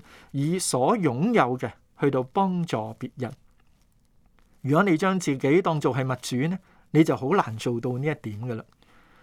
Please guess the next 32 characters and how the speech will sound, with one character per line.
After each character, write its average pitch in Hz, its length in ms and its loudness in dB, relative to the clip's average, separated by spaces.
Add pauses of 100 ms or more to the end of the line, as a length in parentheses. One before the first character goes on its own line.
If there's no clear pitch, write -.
(180)
所 127 220 -4
以 135 140 -2
呢， 131 180 -6 (500)
今 277 100 6
日 208 160 2
我 175 140 2
哋 165 80 2
应 214 220 -2
该 208 180 2
将 208 240 0
自 139 180 -2
己 127 480 0
当 135 220 0
作 139 260 -2
系， 123 240 -2 (440)
啊， 113 340 -10 (280)
管 131 220 -2 (200)
理 147 360 2
财 - 200 -6
物 117 340 -6
嘅 143 140 0
经 180 220 0
理 113 120 -4
人， 110 160 -10 (400)
而 147 60 0 (100)
唔 143 160 0
系 151 280 2
当 151 260 2
自 120 160 -6
己 127 100 -4
系 151 160 0
物 117 120 -6